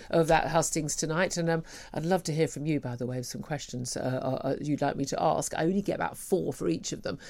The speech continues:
uh, that I get to ask, opposed to the audience or the statements from the leaders, but, uh, I'd love to get some of your input on that. But I, I want to ask you specifically about,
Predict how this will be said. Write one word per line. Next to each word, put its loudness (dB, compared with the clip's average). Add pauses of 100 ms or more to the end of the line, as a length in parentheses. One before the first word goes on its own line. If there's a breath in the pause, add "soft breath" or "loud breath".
(220 loud breath)
uh, 2
that 2
I 8
get -2
to -2
ask, -4
opposed -2
to -10
the 0
audience 0
or -4
the -6
statements -2
from -6
the -4
leaders, -2
but, -4
uh, 0
I'd -8
love 2
to -8
get 0
some -2
of -2
your 0
input -4
on -2
that. 0 (280 loud breath)
But 6
I, 4
I 4
want 8
to 6
ask 8
you 4
specifically 4
about, 4